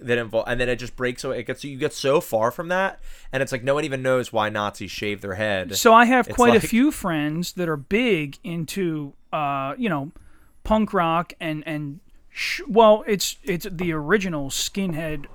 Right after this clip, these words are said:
Speaker 2: <clears throat> you know, archetype or whatever that, like, it has nothing to do with hatred. It's music. It's all about the music and, and this, you know, that's, that's what it was supposed to be. But, like, now it's like, it's like, it's like taking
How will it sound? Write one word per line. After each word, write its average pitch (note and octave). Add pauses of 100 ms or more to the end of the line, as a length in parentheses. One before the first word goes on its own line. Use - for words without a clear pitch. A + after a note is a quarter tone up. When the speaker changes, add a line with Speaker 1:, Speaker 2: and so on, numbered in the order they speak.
Speaker 2:
<clears throat> G#3+ (680)
you G3+
know, D3
archetype F3
or D3
whatever D3
that, D3
like, D3 (680)
it E3+
has G#3
nothing B3
to G#3
do A#3
with A#2+
hatred. B2+
It's A#2+
music. D#3+
It's B2+
all G3+
about F#3+
the E3+
music F3
and, C#3+
and C#3+
this, D3 (560)
you -
know, C#3+ (280)
that's, - (160)
that's -
what D4+
it C4
was G#3+
supposed G3+
to E3
be. D3
But, C3
like, D3
now F3
it's -
like, C#3+ (960)
it's G3
like, A#3+ (120)
it's A3
like D4+
taking A#3+